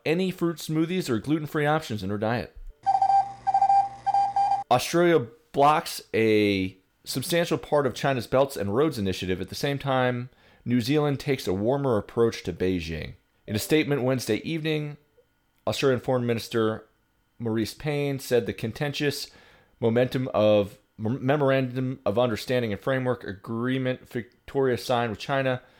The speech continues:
is being canceled under new Commonwealth veto laws, basically saying that there's diverging interests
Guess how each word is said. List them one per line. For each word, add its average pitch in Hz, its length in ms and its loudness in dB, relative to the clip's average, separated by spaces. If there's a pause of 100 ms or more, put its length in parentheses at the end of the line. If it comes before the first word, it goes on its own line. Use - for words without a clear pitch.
(140)
is 151 180 4
being 123 240 2
canceled 120 600 -2 (260)
under 110 180 0
new 117 180 2
Commonwealth 110 540 -2
veto 131 260 -2
laws, 113 480 2 (720)
basically 113 440 -2
saying 101 460 0 (1000)
that 98 440 0 (320)
there's 110 260 0
diverging 104 640 2
interests 92 540 -8